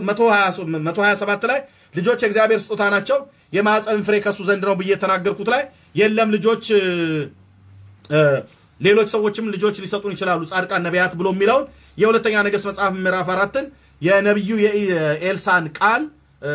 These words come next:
በነቢዩ በኤልሳ ለዛች ለሱናማይቷ ሴት የተደረገውን ተአምራት እሱን ጠቅሰው ተናግረዋል። እሱን ደግሞ በደንብ በትንታኔ በትክክለኛው ትርጉም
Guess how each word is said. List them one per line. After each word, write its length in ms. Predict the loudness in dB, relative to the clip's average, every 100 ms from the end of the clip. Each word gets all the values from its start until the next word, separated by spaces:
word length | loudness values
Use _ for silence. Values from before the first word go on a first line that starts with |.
| -4
በነቢዩ 300 | -4 -4 -4
በኤልሳ 320 | -4 -4 -2 -2
ለዛች 280 | 0 -2 -2
ለሱናማይቷ 600 | -6 -4 -2 0 0 0 -2
ሴት 180 | -2 -4 -10 -10
የተደረገውን 720 | -6 -2 0 0 0 2 2 -2 -6
ተአምራት 560 | -4 -2 2 0 0 -8 _ _
እሱን 340 | -6 -4 -2 0 0
ጠቅሰው 340 | -4 -4 -4
ተናግረዋል። 480 | -2 0 2 2 0 -2 _ _
እሱን 220 | -2 0 0
ደግሞ 140 | 0
በደንብ 280 | 2 0 0
በትንታኔ 500 | -2 -4 -4 -2 -2 -4 -4
በትክክለኛው 640 | -4 -4 -2 -2 0 0
ትርጉም 340 | 0 0 0